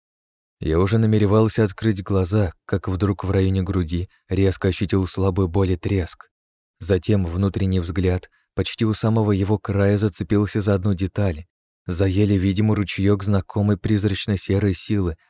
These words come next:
который стекался прямо к солнечному сплетению. Именно туда, где располагалось у рианорцев вместилище эфира, в очаг силы. "Трепещи, Ракуима!" От такого безумного осознания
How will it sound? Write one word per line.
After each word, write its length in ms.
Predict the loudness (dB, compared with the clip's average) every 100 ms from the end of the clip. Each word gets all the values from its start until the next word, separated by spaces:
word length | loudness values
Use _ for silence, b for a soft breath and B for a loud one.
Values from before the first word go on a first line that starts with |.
| _ _ -2
который 360 | 0 2 0
стекался 560 | 0 -2 2 2 2 -2
прямо 300 | 0 0 0
к 60 |
солнечному 480 | 0 0 0 -2 -2
сплетению. 720 | -2 -4 -4 -2 -4 -6 -10 -16 _ _ _ _ _ _ -8
Именно 400 | -2 0 0 -2
туда, 560 | -2 -2 0 0 -2 -8 _ -8
где 260 | -4 2 2
располагалось 760 | 0 0 0 2 2 2 2
у 60 | 2
рианорцев 640 | 4 4 2 2 0 -2
вместилище 720 | 0 -2 0 0 0 2 0 0
эфира, 440 | 0 0 -2 -8 _ _ _ -6
в 140 | -2
очаг 440 | -2 0 0 0
силы. 500 | -2 -2 -2 -2 -8 -14 _ _ _ _ _ _ _
"Трепещи, 760 | -2 2 2 4 2 2 4 4
Ракуима!" 920 | 4 2 2 4 4 4 2 -4 -12 _ _ _ -2
От 180 | -2 0
такого 400 | -2 2 2 2
безумного 580 | 2 2 2 2 4 2
осознания 720 | 2 2 2 2 2 0